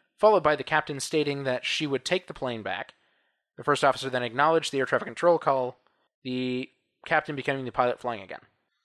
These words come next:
At eleven thirteen and thirty-four seconds, the first officer stated, "Check your airspeed," and the captain stated that she was trying to slow down the airplane, actually on purpose.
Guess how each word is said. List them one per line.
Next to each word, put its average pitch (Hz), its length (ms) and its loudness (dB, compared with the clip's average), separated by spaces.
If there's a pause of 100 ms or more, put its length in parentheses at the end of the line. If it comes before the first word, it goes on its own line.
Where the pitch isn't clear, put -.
(460)
At 170 120 4
eleven 185 240 4
thirteen 180 460 2
and 147 120 -2
thirty-four 160 340 2
seconds, 165 320 -2
the - 60 -14
first 139 220 -2
officer 139 280 2
stated, 127 420 -4 (160)
"Check - 240 0
your 156 100 2
airspeed," 127 420 4 (400)
and 131 100 -10
the 120 60 -8
captain 131 320 -2
stated 123 300 -6
that 120 100 -10
she - 160 -4
was 135 140 -4
trying 196 360 2
to 170 60 0
slow 117 260 -4
down 110 180 -2
the 113 100 -10
airplane, 139 320 -4
actually 127 320 -6
on 101 100 -8
purpose. - 480 -8